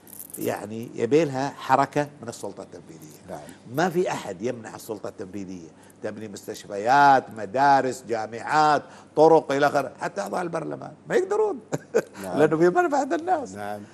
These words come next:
Speaker 1: عسى الله يقوي الجميع.
Speaker 2: تسلم دكتور. آه، عادل، في آخر ختام وياك، إذا عندك كلمة بتقولها.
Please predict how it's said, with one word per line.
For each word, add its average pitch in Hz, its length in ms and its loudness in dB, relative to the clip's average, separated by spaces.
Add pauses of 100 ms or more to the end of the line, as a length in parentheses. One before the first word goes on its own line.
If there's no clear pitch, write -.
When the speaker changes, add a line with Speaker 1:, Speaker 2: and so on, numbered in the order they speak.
(160)
Speaker 1:
عسى 147 220 2
الله 151 140 6
يقوي 113 280 2
الجميع. 95 340 -8
Speaker 2:
تسلم 107 500 -6
دكتور. 110 520 -6
آه، 85 760 -12
عادل، 92 340 -10
في 90 380 -12
آخر 92 140 -18 (120)
ختام 98 320 -8
وياك، 101 320 -8
إذا 101 80 -10
عندك 85 280 -16
كلمة 85 140 -14 (180)
بتقولها. 98 340 -12